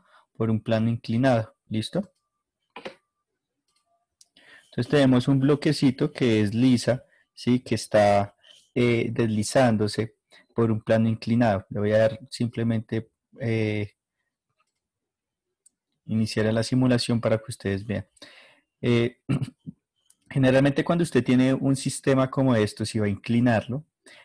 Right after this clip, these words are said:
pues no siempre el objeto se va a deslizar. ¿Eso de qué depende? Del ángulo de inclinación, mire. En este caso ya el objeto comienza a deslizar, ¿listo? Entonces eso va a depender mucho del ángulo de inclinación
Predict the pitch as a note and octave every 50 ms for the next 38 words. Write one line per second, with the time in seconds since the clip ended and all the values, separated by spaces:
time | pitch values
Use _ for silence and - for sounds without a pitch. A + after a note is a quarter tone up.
0 | _ _ _ - B2 A#2+ A#2 A2+ A2+ - B2+ B2+ B2+ B2+ - - D#3+ D3+ D3 C#3+
1 | - D3 D3 D3+ D3 C#3+ D3 B2+ A#2+ A#2+ - - G#2+ - - B2 - B2+ A2+ A2+
2 | A2 A2 A2+ - - E3 D3 A#2+ A2 - B2+ B2+ B2 - - A2+ G#2+ G#2+ - B2+
3 | B2+ C3+ D3+ E3 - B2 A2 A2+ A2 A2 G#2+ G#2+ G2+ - A2 A2+ A#2 A#2 A#2+ B2
4 | B2 - A#2 A2+ A2 G#2 G2 - - F#2 F#2+ - - A2+ - _ _ _ _ _
5 | _ _ _ _ _ _ _ _ _ _ _ _ _ _ _ - G#2+ G#2+ G#2 -
6 | A2+ A2 - A#2 A2+ - A#2+ A2+ A#2+ A2+ A2+ A2 - A#2+ G#2+ - A2+ - - G#2+
7 | G#2+ G2 F#2+ F#2 - - G2+ G2+ G2+ G2+ G2+ G2 G2 F#2 - - F2+ - - _
8 | _ _ _ _ _ _ _ - G2+ - - - F#3 F#3 _ _ _ _ _ _
9 | _ _ _ _ _ _ _ _ _ _ _ _ _ _ _ _ _ _ _ _
10 | _ _ - A2+ A2 G#2+ - A#2 A2 - A#2+ A2 - A#2 A#2 A#2 A2+ - B2 A#2
11 | A2 G#2 G2 A2+ A#2+ A2+ - - C#3 C3+ A#2+ A2+ G#2 G2+ G#2 G#2 G#2 A2 A2+ A2+
12 | A2+ - A#2+ A#2+ A#2 A2+ A2 - - A#2+ A#2 B2